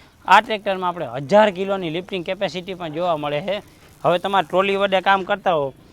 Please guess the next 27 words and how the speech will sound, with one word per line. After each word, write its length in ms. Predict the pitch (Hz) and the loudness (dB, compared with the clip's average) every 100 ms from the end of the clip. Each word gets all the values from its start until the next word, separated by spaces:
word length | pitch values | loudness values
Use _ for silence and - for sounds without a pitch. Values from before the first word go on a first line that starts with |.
| - - | -20 -8
તો 100 | 156 | -6
ટ્રોલી 300 | 175 190 196 | -4 -4 -4
ખેંચવા 340 | 180 196 202 | -6 -4 -4
માટેનો 340 | 185 185 190 151 | -2 -4 -4 -4
હૂક 200 | 170 175 | -4 -4
પણ 140 | 196 | -4
અહીંયા 160 | 185 190 | 0 -2
આપી 160 | 185 185 | -2 -6
દીધો 280 | 180 190 | -4 -2
છે, 100 | 185 | -2
પી 160 | 170 180 | -4 -8
ટી 200 | 175 190 | -8 -8
ઓનું 160 | 185 185 | -4 -2
અહીંયા 160 | 185 | -2
આપી 160 | 185 196 | -2 -6
દીધું 320 | 185 175 180 | -8 -6 -2
છે, 160 | 185 170 - - - - | -2 -4 -10 -20 -16 -6
ટ્રોલી 240 | 185 196 | -2 -2
ઉલારવા 400 | 190 196 196 190 | 0 0 2 0
માટેનો 400 | 190 190 185 156 | -2 -4 -6 -2
વાલ 260 | 151 185 180 | 4 4 2
પણ 200 | 185 175 | -4 -4
તમને 220 | 185 196 | -6 -6
અહીંયા 340 | 156 185 185 | -4 -2 0
આપી 180 | 180 175 | -2 -4
દીધો 240 | 151 139 | -4 -6
છે. 180 | 139 135 | -6 -8